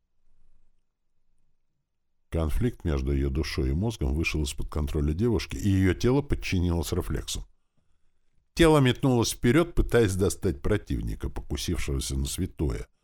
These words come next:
на устои ордена. Но намеченному не суждено было сбыться.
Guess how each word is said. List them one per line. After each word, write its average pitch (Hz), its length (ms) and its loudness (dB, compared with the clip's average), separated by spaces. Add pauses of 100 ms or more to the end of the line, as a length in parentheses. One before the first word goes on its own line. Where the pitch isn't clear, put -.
(440)
на 67 220 -2
устои 80 400 -2
ордена. 65 600 -2 (2000)
Но 147 240 2
намеченному 156 680 2
не 143 140 2
суждено 101 520 -2
было 92 320 -2
сбыться. 65 680 -8